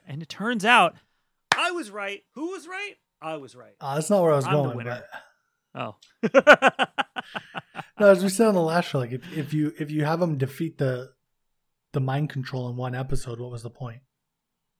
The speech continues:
Speaker 1: Right.
Speaker 2: He, spoiler: He defeated the mind control. Maybe. Hopefully. Looks like it.
Speaker 1: I guess the point was that when he, I guess when I was thinking about John Henry talking about how quickly he destroyed things, I'm like,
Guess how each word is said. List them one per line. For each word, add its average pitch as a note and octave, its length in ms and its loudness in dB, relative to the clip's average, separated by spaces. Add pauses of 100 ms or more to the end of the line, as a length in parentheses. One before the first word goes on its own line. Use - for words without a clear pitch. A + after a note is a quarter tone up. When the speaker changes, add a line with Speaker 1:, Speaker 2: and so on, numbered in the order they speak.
(100)
Speaker 1:
Right. A2+ 260 -8 (640)
Speaker 2:
He, C3+ 200 -12 (120)
spoiler: B2 600 -6
He B2+ 120 -8
defeated B2 340 -6
the A#2+ 80 -10
mind B2 240 -10
control. A#2 420 -14
Maybe. C3+ 460 -4 (220)
Hopefully. B2+ 420 -4 (880)
Looks D#3+ 180 -8
like A2 200 -14
it. - 80 -2
Speaker 1:
I A#3 40 4
guess G#4+ 220 -4
the - 80 -10
point G#3 400 -2
was D#3+ 340 0
that C#3 340 -4 (240)
when D3 200 -4
he, E3 220 -6
I C#3+ 80 -8
guess F3 240 -4
when F3+ 100 -4
I C#3+ 40 -6
was C#3 100 -6
thinking E3+ 220 -8
about B2 240 -8 (340)
John D3 240 -2
Henry D3+ 180 -6
talking C3+ 280 -6
about B2 160 -8
how E3 280 -2
quickly D#3+ 400 -8
he C3 160 -8
destroyed B2 460 -8
things, B2 340 -20
I'm C#3 60 -10
like, B2+ 200 -12